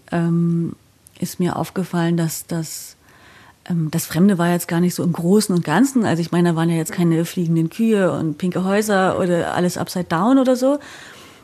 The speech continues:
Aber es waren halt diese Kleinigkeiten, die den Unterschied ausgemacht haben.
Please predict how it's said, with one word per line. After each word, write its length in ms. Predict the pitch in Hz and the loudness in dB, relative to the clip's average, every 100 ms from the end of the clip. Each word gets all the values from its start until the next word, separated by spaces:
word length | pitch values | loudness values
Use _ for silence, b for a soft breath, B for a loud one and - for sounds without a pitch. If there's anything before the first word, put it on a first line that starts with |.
| - | -6
Aber 140 | - 185 | 2 2
es 100 | 180 | 4
waren 120 | 185 | 4
halt 140 | 180 | 2
diese 160 | 170 170 | 0 -6
Kleinigkeiten, 1000 | - 175 190 196 - 165 156 - 170 170 | -2 2 2 0 -2 -4 -4 -2 -2 -2
die 120 | 175 | -4
den 140 | 170 165 | -4 -2
Unterschied 440 | 170 165 - 170 | -2 -2 -4 -4
ausgemacht 640 | 160 165 - 170 165 - | -6 -4 -4 -4 -4 -8
haben. 380 | 170 170 170 180 | -6 -2 0 -2